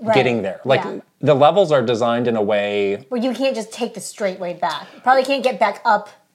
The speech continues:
Speaker 1: certain,
Speaker 2: Right. There's
Speaker 1: certain
Speaker 2: cer-, yeah.
Speaker 1: areas.
Speaker 2: Yeah, there's, there's kind of a path getting there,
Speaker 1: <clears throat>
Speaker 2: or there's a number of paths getting there, and then there's a number of different paths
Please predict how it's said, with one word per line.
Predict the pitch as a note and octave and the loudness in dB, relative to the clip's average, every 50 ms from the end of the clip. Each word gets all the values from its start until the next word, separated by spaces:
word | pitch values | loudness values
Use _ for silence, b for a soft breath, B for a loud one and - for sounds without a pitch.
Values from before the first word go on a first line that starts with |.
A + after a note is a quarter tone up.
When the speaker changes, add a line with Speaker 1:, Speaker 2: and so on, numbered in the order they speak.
| _ _ | _ _
Speaker 1:
certain, | _ - - A#3 A3+ G3+ | _ -12 -10 -4 0 4
Speaker 2:
Right. | F#3 A#3 A#3+ A#3 G3+ D3+ A#2+ - | 4 6 6 6 4 2 2 2
There's | - D#3+ D#3+ - - | 2 2 2 2 2
Speaker 1:
certain | - G3+ - | 0 4 4
Speaker 2:
cer-, | F#3+ | 4
yeah. | F3+ C3+ G2+ G#3 G3 F#3+ | 4 4 2 0 0 0
Speaker 1:
areas. | G3+ A3+ C4 D4+ - | 0 0 -2 0 2
Speaker 2:
Yeah, | E3 D#3 C#3 | 2 2 4
there's, | A2+ C#3+ C#3+ B2 - - | 4 2 0 0 -2 0
there's | - C#3 B2+ A2 - | 0 0 0 0 0
kind | - D#3+ C#3 | 0 0 2
of | B2 | 2
a | A#2+ - | 2 2
path | - F#3 F#3 F3+ - | 2 2 2 4 4
getting | F#3 E3+ D#3+ D#3+ D#3+ | 2 2 2 2 2
there, | D3+ D3+ D3 C#3+ C#3+ C#3+ | 4 4 6 6 4 4
Speaker 1:
<clears throat> | |
Speaker 2:
or | C3+ A#2 | 2 2
there's | B2 A#2 A2 G#2+ A2 | 2 2 2 2 -2
a | A2+ | -2
number | A#2+ C3 C3+ C#3 C3+ | 0 0 2 2 2
of | B2 - | 0 2
paths | - C3 A#2 A#2+ - - | 2 2 2 2 0 0
getting | D3 B2+ A#2 A2+ A#2 | 0 0 0 2 2
there, | A#2 A2+ A2+ A2+ | 2 4 4 2
and | G#2+ G#2+ | 0 -2
then | G#2 G2 | -2 -2
there's | G2 F#2+ F2+ G2+ - - _ _ _ _ - | -4 -4 -4 -6 -10 -12 _ _ _ _ -8
a | B2 | -6
number | A2+ A#2+ A#2 A2 A2 | -4 -2 0 0 0
of | F#2+ F#2 | 0 0
different | B2+ A2+ - F#2+ G2 | -4 -6 -6 -10 -6
paths | - - A2 G#2+ G#2 G2+ F#2+ - - | -4 -2 0 0 0 -2 -4 -12 -12